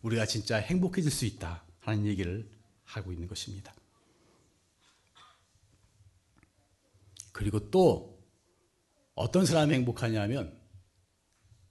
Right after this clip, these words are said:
나누고 베푸는 사람이 행복하다 그랬습니다. 내 것이라고 꽉 쥐고 있으면은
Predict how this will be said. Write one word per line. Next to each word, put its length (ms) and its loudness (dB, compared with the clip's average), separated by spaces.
나누고 520 2
베푸는 440 6
사람이 340 4
행복하다 600 -2
그랬습니다. 480 -18
내 200 4
것이라고 500 12
꽉 300 12
쥐고 240 12
있으면은 680 12